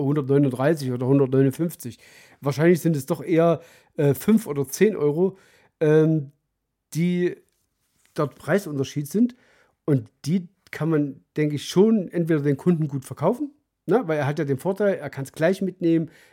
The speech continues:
er wurde jetzt echt gut beraten. Äh, ne, da, wenn ich eine sehr gute Beratung habe, habe ich ja auch so eine, so eine Dankbarkeitsschuld, ne, in mir. Man, man ist ja dann sagt, „Okay, jetzt hat er sich so viel Mühe gegeben, jetzt hat er mir das alles gezeigt“ und so.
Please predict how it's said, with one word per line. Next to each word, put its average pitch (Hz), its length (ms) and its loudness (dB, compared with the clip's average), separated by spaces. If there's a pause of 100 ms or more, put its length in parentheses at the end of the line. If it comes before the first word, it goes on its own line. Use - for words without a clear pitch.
(120)
er 139 160 -6
wurde 139 160 -4
jetzt 135 140 -4
echt 175 200 -4
gut 156 200 -8
beraten. 135 580 -4 (320)
Äh, 139 340 2 (100)
ne, 170 160 2
da, 143 140 -4 (340)
wenn 147 180 0
ich 143 160 -4
eine 147 140 0
sehr 139 160 -4
gute 143 200 -4
Beratung 165 440 -2
habe, 156 240 -2
habe 139 120 -6
ich - 100 -12
ja 143 60 -10
auch 131 100 -12
so 139 120 -6
eine, 135 220 0 (640)
so 135 140 -2
eine 139 240 4 (640)
Dankbarkeitsschuld, 151 1160 0
ne, 185 120 4
in 165 220 2
mir. 135 140 2
Man, 135 400 0
man 143 200 -4
ist 160 100 -6
ja 151 60 -2
dann 147 160 0
sagt, 139 180 -6
„Okay, 143 220 -4
jetzt 131 120 -4
hat 139 100 -6
er 135 80 -2
sich 127 120 -6
so 160 100 -2
viel 180 140 0
Mühe 160 220 4
gegeben, 156 280 -2
jetzt 139 140 -2
hat 131 100 -8
er 135 80 -4
mir 135 120 0
das 135 140 -8
alles 143 220 -10
gezeigt“ 160 420 -6
und 147 100 -6
so. 143 180 -2